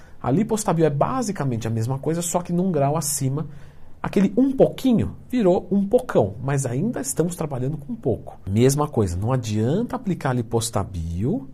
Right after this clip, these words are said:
e não fazer dieta. Não vai dar em nada.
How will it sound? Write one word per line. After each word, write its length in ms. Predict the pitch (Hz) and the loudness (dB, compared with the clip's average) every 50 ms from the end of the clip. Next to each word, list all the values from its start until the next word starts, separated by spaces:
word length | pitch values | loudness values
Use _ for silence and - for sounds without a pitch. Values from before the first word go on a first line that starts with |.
| - - - - - - - - - | -16 -18 -18 -18 -18 -18 -16 -8 -2
e 120 | 135 135 | 0 2
não 200 | 127 120 123 139 | 2 2 0 -2
fazer 360 | 143 - 185 156 123 131 135 | -2 -4 -4 -2 -2 0 -2
dieta. 440 | 139 143 214 208 92 82 - - - - - - - | -2 0 0 -2 -2 -2 -4 -10 -16 -16 -18 -16 -8
Não 300 | - 107 113 135 156 147 | -4 -2 0 0 2 2
vai 340 | 131 110 85 76 82 98 135 | 2 0 0 0 0 0 0
dar 340 | 156 131 104 101 123 151 - - | 0 0 -2 -2 -4 -4 -6 -2
em 300 | 131 143 170 240 330 - - | 0 2 2 2 0 -2 -4
nada. 680 | 269 202 139 117 147 117 117 - - - 92 80 82 | -4 -2 0 0 -2 -2 -4 -10 -8 -6 -4 -4 -6